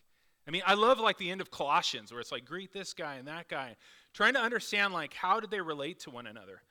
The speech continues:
And so we get this beautiful window into what the church was like in the first century. And what was it like? Well, we're gonna see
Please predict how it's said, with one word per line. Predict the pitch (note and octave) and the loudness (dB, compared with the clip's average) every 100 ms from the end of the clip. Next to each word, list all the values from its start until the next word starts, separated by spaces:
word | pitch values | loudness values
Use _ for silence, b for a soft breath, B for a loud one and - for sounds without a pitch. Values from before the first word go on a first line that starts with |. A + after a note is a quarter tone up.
| b b b b - | b b b b -12
And | D#3 | -6
so | |
we | F3+ F3 | -6 -4
get | G#3 | -4
this | G3+ - | -4 -4
beautiful | D3+ G#3+ C#4 B3 | -8 -10 -8 -6
window | F3+ F#3+ F#3 D#3 C#3+ | -4 -4 0 0 0
into | D3 D3+ E3 | -6 -10 -6
what | D#3+ D#3+ | -4 -4
the | C3+ | -8
church | - F3+ E3+ E3 | -8 -6 -6 -8
was | D3 | -4
like | D3 C#3+ | -2 -2
in | C3+ | -6
the | B2+ | -10
first | - B2+ | -8 -8
century. | - E3+ C3+ | -8 -8 -8
And | A#2+ | -6
what | E3 F#3+ | -4 -4
was | E3 | -4
it | F3 | -2
like? | E3+ C3+ E3+ | -2 -2 -6
Well, | |
we're | E3+ | -8
gonna | F3+ A3 | -6 -6
see | - A#3 G#3+ F3 | -6 -6 -6 -6